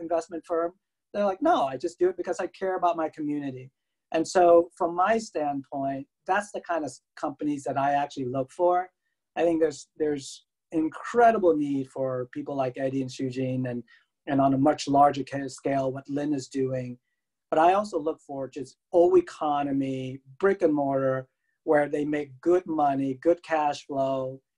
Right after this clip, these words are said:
and they add something meaningful to their, to their community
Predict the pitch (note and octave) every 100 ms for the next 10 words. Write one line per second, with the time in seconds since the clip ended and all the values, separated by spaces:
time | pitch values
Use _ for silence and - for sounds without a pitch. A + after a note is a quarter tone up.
0 | _ - D3 D3 - D3+ D3 C#3+ - D#3
1 | D3+ D3+ D3 D3+ D3+ D3 C#3 C3+ C3+ C3
2 | B2+ C3 - C#3+ C3+ C3 B2+ B2 - C#3
3 | D3+ E3 D#3 C3+ B2+ B2+